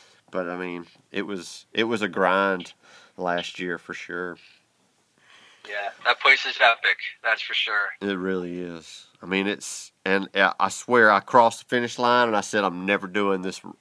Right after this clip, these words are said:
Speaker 1: ultra. I'm never doing the ultra here again." And I've already signed up for it. So,
Speaker 2: <laughs>
Speaker 1: I mean,
Speaker 2: Well,
Speaker 1: it's
Speaker 2: might be doing it together, my friend.
Speaker 1: Oh, man, I'm telling you, y-, you won't regret it.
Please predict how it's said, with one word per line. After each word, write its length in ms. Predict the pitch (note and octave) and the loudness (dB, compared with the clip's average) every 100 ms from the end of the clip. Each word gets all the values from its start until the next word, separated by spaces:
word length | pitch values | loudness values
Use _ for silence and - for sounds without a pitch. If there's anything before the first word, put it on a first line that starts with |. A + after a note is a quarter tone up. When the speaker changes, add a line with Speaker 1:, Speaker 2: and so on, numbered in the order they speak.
| _ | _
Speaker 1:
ultra. 400 | A#2 G#2+ - - | 4 4 0 0
I'm 180 | G#2+ A#2 | 2 6
never 240 | D#3 E3+ D3+ | 8 8 6
doing 260 | D#3+ D3+ | 6 6
the 140 | C3 C3+ | 2 4
ultra 400 | C#3+ C3+ C#3+ B2 | 4 4 0 0
here 220 | B2+ A#2+ | 2 2
again." 420 | G2+ G#2 G2 F2+ | 0 -2 -2 -4
And 200 | F2+ F2 - | -8 -14 -10
I've 120 | F#2+ | -2
already 240 | F#2+ F2+ F2 | 0 0 -2
signed 340 | - E2+ E2 | -4 -4 2
up 120 | F2+ | 0
for 260 | - G2 F2 | 4 2 4
it. 120 | - - - | 2 4 0
So, 100 | E3+ | 4
Speaker 2:
<laughs> 1500 | F3 - - - - - - D5+ - - - - - - _ | 2 2 -14 -18 -18 -20 -20 -20 -20 -20 -20 -20 -20 -20 _
Speaker 1:
I 60 | F#2+ | -8
mean, 280 | F2+ F2 F2 - - | -6 -6 -10 -18 4
Speaker 2:
Well, 300 | B2+ E3+ G3 _ _ _ _ _ _ _ | 6 6 2 _ _ _ _ _ _ _
Speaker 1:
it's 180 | G2 F#2+ | -8 4
Speaker 2:
might 140 | D3 | 6
be 80 | D#3+ | 6
doing 220 | D3+ D#3+ | 2 2
it 80 | F3 | 2
together, 380 | E3+ E3 F#3 F#3+ | 0 2 2 4
my 120 | D3 - | 2 2
friend. 240 | C3+ C3+ C#3+ _ _ _ | 0 -2 -4 _ _ _
Speaker 1:
Oh, 80 | F2+ | 0
man, 340 | G2 G#2+ F#2+ - | 4 6 4 -4
I'm 100 | F#2 | 4
telling 300 | C3 C3+ A#2+ | 8 8 6
you, 180 | G#2 F2+ - | 0 -4 -14
y-, 180 | F#2+ - | -16 -16
you 160 | - G#2 | -4 2
won't 160 | C3 A2 | 2 2
regret 300 | G#2+ A#2+ | 6 6
it. 120 | G2+ | 6